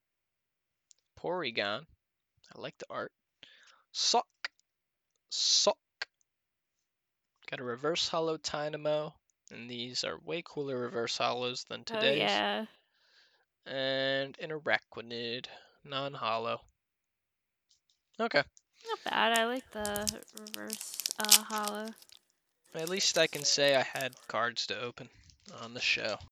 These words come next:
Speaker 2: Oh, yeah, facts.
Speaker 1: At least there's codes to give out.
Speaker 2: So I'm opening up Sword and Shield base set, uh, for the code online. It's Y N four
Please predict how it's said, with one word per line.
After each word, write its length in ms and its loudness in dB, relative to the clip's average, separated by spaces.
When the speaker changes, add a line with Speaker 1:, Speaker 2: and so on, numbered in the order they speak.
Speaker 2:
Oh, 140 -2
yeah, 300 6
facts. 920 0
Speaker 1:
At 80 -6
least 160 2
there's 160 2
codes 420 0
to 80 2
give 160 -2
out. 180 -4
Speaker 2:
So 240 -2
I'm 480 -4
opening 500 -10
up 200 -6
Sword 340 -8
and 180 -8
Shield 440 -8
base 180 -2
set, 280 2
uh, 260 -2
for 160 -18
the 80 -20
code 260 -8
online. 540 -6
It's 420 -14
Y 500 2
N 380 -2
four 560 0